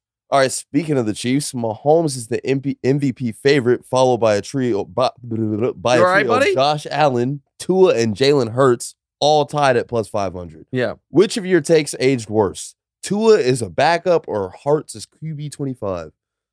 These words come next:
Speaker 2: Listen, it, it, Hurts is Q B twenty-five was not a bad take. It was at that moment, going into the year, that was a fair ranking of him. He has played better since then.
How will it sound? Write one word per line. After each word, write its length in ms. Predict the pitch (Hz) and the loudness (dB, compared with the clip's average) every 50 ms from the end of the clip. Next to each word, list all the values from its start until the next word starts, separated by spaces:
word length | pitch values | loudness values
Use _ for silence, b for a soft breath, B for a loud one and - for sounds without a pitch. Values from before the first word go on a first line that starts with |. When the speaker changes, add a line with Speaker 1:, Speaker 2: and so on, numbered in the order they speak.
| _ _ _ _ _ _ _ _ _ _ _ _ _ _ _ _ _ - | _ _ _ _ _ _ _ _ _ _ _ _ _ _ _ _ _ 0
Speaker 2:
Listen, 420 | 226 240 226 160 185 160 151 - - | 0 0 2 0 -2 -2 -4 -4 -4
it, 360 | 202 214 190 - 190 190 190 | -4 -4 -4 -6 -12 -16 -16
it, 160 | 202 190 190 | -16 -8 -2
Hurts 380 | 269 262 277 320 359 381 - - | 0 2 2 2 0 0 -2 -6
is 160 | 381 240 190 | -10 -10 -6
Q 180 | - 269 269 226 | -4 -4 -4 -2
B 140 | 233 226 | -4 -6
twenty-five 420 | 175 - 208 208 196 175 202 202 185 | -4 -4 -4 -4 0 0 2 2 2
was 120 | 160 147 165 | 0 -2 -2
not 140 | 196 202 | -2 -2
a 40 | 190 | -2
bad 360 | 151 143 170 165 156 143 131 - | 0 2 2 2 2 0 -2 -4
take. 280 | - 165 151 117 - _ _ _ _ _ _ _ _ _ _ _ _ _ _ _ _ _ _ _ | -4 -4 -4 -4 -6 _ _ _ _ _ _ _ _ _ _ _ _ _ _ _ _ _ _ _
It 140 | - 214 214 | -2 -2 0
was 180 | 208 214 180 - - | 0 -2 -2 -2 -2
at 220 | - 208 240 247 - | 0 0 0 -2 -2
that 220 | 226 247 240 214 - | -2 -2 -2 0 0
moment, 560 | 165 175 185 208 190 147 120 123 151 - - | 0 0 0 0 0 -2 -2 -4 -6 -8 -4
going 300 | 139 160 175 190 214 214 | -2 0 0 0 0 0
into 160 | 214 214 208 190 | -2 -2 -2 -2
the 120 | 180 170 | -4 -4
year, 520 | 151 160 175 170 135 110 110 135 165 185 - _ _ _ _ | -4 -2 -2 -2 -2 -2 -4 -6 -6 -6 -10 _ _ _ _
that 180 | - 180 208 196 | 0 0 2 0
was 140 | 214 208 196 | 0 0 0
a 80 | 196 | -2
fair 380 | 160 - - 208 214 220 220 208 | -4 -2 0 0 2 2 2 0
ranking 440 | 214 240 269 269 202 - 175 139 117 | 0 2 0 0 0 -2 -4 -4 -4
of 140 | 113 107 | -8 -12
him. 160 | - 95 98 110 | -16 -20 -20 -14
He 140 | - - 220 | -8 -2 0
has 140 | 220 202 156 | 0 0 0
played 460 | - _ _ 220 233 247 262 214 165 | -4 _ _ 0 0 0 0 -2 -2
better 260 | 143 151 135 123 113 | -2 -2 -2 -2 -6
since 380 | 107 - - 113 101 98 - - | -10 -12 -12 -12 -14 -14 -18 -20
then. 240 | - 98 90 - | -20 -20 -20 -20